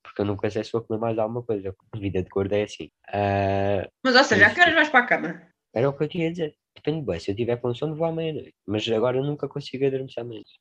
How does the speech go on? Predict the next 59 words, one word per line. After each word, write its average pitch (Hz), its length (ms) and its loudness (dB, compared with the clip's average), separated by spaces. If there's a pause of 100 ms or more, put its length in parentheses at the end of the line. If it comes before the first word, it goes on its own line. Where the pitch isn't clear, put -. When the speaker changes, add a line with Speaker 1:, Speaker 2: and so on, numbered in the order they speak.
Speaker 1:
Meia-noite 101 340 0
é 107 40 2
bué 107 160 0
cedo, 85 340 -8
que - 120 -8
horror. 85 180 -4 (100)
Quem 359 120 -2
é 370 40 -2
que - 180 -4
adormece 98 420 0
à 95 100 0
meia-noite? 85 420 -4 (280)
O 98 40 -20
que - 140 -2
é 95 40 4
isso? 82 260 -4 (240)
Speaker 2:
Eu 175 100 -4
já 185 120 0
estou 185 120 -4
a 196 40 0
dormir 214 240 0
há 220 80 6
duas 240 240 -2
horas. 165 220 -2
Não, 180 120 -2
há 165 120 2
uma. 156 360 -6 (280)
Para 135 160 -2
aí, 143 220 0
há 147 60 0
meia 185 220 0
hora, 147 180 -4
vá. 143 100 -8 (500)
Speaker 1:
Pois, 175 140 2
opá, 175 200 2
agora 101 280 2
tenho 113 160 -2
dependido 131 360 -4
bem. 98 120 2
Eu 95 80 4
agora, 98 300 2 (240)
não 117 140 -4
sei. 104 220 -4
Sabes 147 240 -4
que - 100 -14
eu - 40 -10
sempre 151 180 -2
achei 147 140 0
bem 131 100 4
estranho 127 300 0
as 120 60 -2
pessoas 127 260 -4
que - 100 -16
dizem, 95 400 -2
"Ah, 110 160 -2 (920)
eu 110 100 -2
deito-me 113 400 -2
tipo 110 220 -10
às 104 160 -6